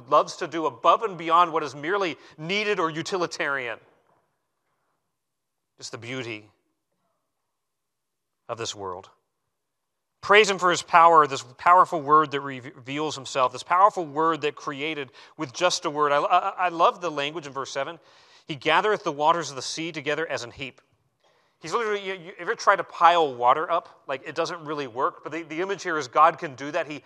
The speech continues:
piles water up. The language here comes from, from Exodus fifteen, when Israel goes through the Red Sea and God heaps the water up on every side.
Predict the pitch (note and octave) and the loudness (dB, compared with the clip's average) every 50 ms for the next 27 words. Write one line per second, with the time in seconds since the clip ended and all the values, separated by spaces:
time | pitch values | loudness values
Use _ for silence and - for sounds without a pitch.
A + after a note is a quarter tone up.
0 | _ _ _ - - F3 F3 F#3 F#3+ F3+ D3+ C3 C#3 C#3 C#3+ D3+ D#3+ F3 E3+ D#3+ | _ _ _ -2 2 2 4 4 2 0 -2 -4 -4 0 2 2 4 2 2 0
1 | D#3+ D3+ C#3 D3 D#3 G3+ B3 B3 A#3+ - - G3 F#3+ - - F3+ F3 D#3+ - - | -2 -4 -4 -4 -4 -4 -4 -6 -8 -8 -6 -8 -8 -6 -4 -6 -6 -6 -8 -6
2 | F3 D3+ C3 B2+ - _ - - - _ _ - F3 E3 D3+ D#3+ F3+ - - F3+ | -4 -4 -4 -6 -10 _ -20 -20 -20 _ _ -4 -4 -4 -4 -6 -10 -4 -2 -2
3 | G3 - - F#3 E3 D#3 - - D3+ - - - D3+ A#2+ A2 - _ _ _ _ | -2 -2 -4 -6 -6 -8 -8 -10 -14 -14 -12 -12 -12 -12 -14 -16 _ _ _ _
4 | _ _ _ _ _ _ _ - C#3 C#3 D#3 F#3 D#3+ D#3+ F#3+ E3 D3 C3+ A#2+ D3 | _ _ _ _ _ _ _ -12 -8 -6 -6 -6 -4 -2 0 0 0 0 0 2
5 | D#3 E3+ G3 F#3+ - - - - - D#3+ E3 E3+ E3+ D#3+ D3 C#3+ C#3 C3 C3+ C#3 | 4 4 4 4 0 -2 -6 -6 -4 -2 0 0 0 0 0 0 0 2 2 0
6 | C3+ B2 - - - - D3+ C#3 B2+ A#2+ A2 _ _ _ _ - D#3 C3+ D3+ D#3+ | 0 -2 -4 -6 -6 -6 -6 -8 -8 -10 -12 _ _ _ _ -12 -4 2 6 6
7 | D3+ D3 - - - - A3 G#3+ D#3+ - - - F#3+ D#3 C#3+ D3+ D#3+ F#3 F#3 F3 | 6 6 2 -4 -10 -8 -8 -8 -8 -10 -6 -4 -4 -2 2 4 6 6 6 4
8 | E3+ - F3 F3 F3 - - - E3+ D3+ C#3 D#3 - F#3 E3 D#3+ C3 C3 D3 - | 0 0 0 0 0 0 -4 -6 -4 -4 -4 -4 -4 -4 -4 -4 -4 -6 -10 -8
9 | - - - F3 D#3+ C#3+ C3 A#2 | -8 -4 0 2 4 4 4 0